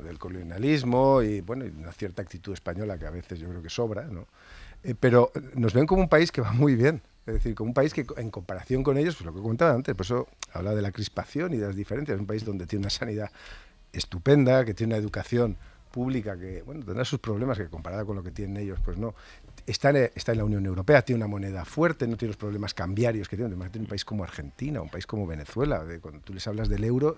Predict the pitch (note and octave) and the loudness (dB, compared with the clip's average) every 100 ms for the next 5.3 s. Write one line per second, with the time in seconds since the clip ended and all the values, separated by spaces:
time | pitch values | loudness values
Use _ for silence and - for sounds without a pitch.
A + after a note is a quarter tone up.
0 | F#2 F2 - F2 - C#3+ C3+ A2+ - - | -6 -14 -14 -14 -8 -4 -4 -4 -12 -18
1 | - A#2+ A2+ B2 E3 A#2+ A2+ C#3+ C#3+ C#3 | -6 -2 2 4 4 2 4 6 8 10
2 | D#3 B2+ G#2+ - - - - - - _ | 10 8 4 2 -18 -20 -20 -20 -20 _
3 | - A2+ - F#3 A#2+ F#2 A#2+ B2+ C3 B2 | -6 -4 0 0 0 0 2 2 2 0
4 | B2+ B2+ - G2+ F2+ C3 C3 C3+ D3+ A#2 | 0 -2 -2 -6 -6 -4 2 4 6 4
5 | A2+ C3 | 4 -2